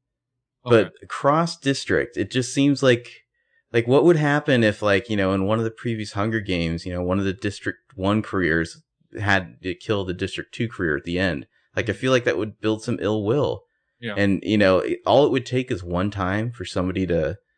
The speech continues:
Speaker 1: to be like, "Fuck this, like, my three competitors are all asleep right now. I could slit their throats and, you know, like, way increase
Speaker 2: Well,
Speaker 1: my
Speaker 2: there
Speaker 1: chances of winning." And, like, once you do that,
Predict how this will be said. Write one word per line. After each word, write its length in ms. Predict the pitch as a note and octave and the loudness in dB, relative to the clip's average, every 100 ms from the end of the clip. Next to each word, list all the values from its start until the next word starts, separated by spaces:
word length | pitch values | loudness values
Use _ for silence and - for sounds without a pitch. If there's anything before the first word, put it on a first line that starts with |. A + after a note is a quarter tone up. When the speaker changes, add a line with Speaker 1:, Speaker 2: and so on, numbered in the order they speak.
| _ _ _ | _ _ _
Speaker 1:
to 60 | - | -8
be 140 | F#2+ F2+ | -2 2
like, 240 | E2+ C2+ | 2 0
"Fuck 280 | - A2+ - | -4 -6 0
this, 300 | A#2+ E2 - | 2 2 0
like, 200 | D2+ - _ _ - | -4 -4 _ _ -6
my 120 | F2 | -4
three 320 | - - A#2 | -6 -8 -6
competitors 520 | A#2 F#2 A#2+ A2+ E2+ | -6 -6 -4 -2 -2
are 100 | E2+ | 0
all 80 | F2+ | 0
asleep 300 | C#2+ - A2+ | -2 -4 -4
right 160 | D#2+ C2 | -2 -4
now. 140 | D2 | -4
I 80 | E2+ | -4
could 120 | G2 | -6
slit 260 | - A2 G2+ | -4 -4 -2
their 120 | F2 | -2
throats 500 | E2 A#2 A#2+ E2 - | -2 2 2 2 -2
and, 240 | D#2+ D#2+ - | -4 -4 -4
you 140 | - G2 | -2 0
know, 220 | D#2+ D2 | 2 2
like, 220 | D2+ D#2 _ - G2 - | 0 -2 _ -20 -20 -6
way 180 | A2 G#2 | 2 2
increase 280 | G2 G2 F#2 | 2 0 2
Speaker 2:
Well, 120 | B3+ | 4
Speaker 1:
my 80 | A#3+ | 6
Speaker 2:
there 100 | A2 | 4
Speaker 1:
chances 220 | F2+ E2+ | 2 -2
of 60 | F2 | 0
winning." 260 | G#2 G2 | 2 2
And, 100 | E2 | 2
like, 160 | F2 E2+ | 0 2
once 240 | G#2 B2+ | 2 0
you 60 | C#3 | 0
do 140 | A#2 | -2
that, 340 | F#2+ G#2 C#3 | 2 2 2